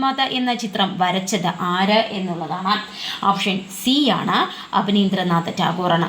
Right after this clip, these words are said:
സ്വദേശി സമരകാലത്ത് ഇന്ത്യൻ ജനതയിൽ ദേശസ്നേഹം വളർത്താനായി ഭാരത് മാത എന്ന ചിത്രം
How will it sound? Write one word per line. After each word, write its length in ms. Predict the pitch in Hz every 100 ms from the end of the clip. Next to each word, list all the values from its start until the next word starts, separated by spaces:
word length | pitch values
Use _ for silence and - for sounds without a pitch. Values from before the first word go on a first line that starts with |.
| -
സ്വദേശി 380 | 180 185 190 233
സമരകാലത്ത് 600 | 240 226 233 233 233 214 240 220
ഇന്ത്യൻ 260 | 214 254 247
ജനതയിൽ 340 | 285 247 254 247 226
ദേശസ്നേഹം 560 | 226 247 226 240 240 226
വളർത്താനായി 680 | 214 214 233 247 220 175 196 370 - - 180
ഭാരത് 420 | 214 247 302 - 285
മാത 180 | 269 277 247
എന്ന 120 | 240 240
ചിത്രം 260 | - - 214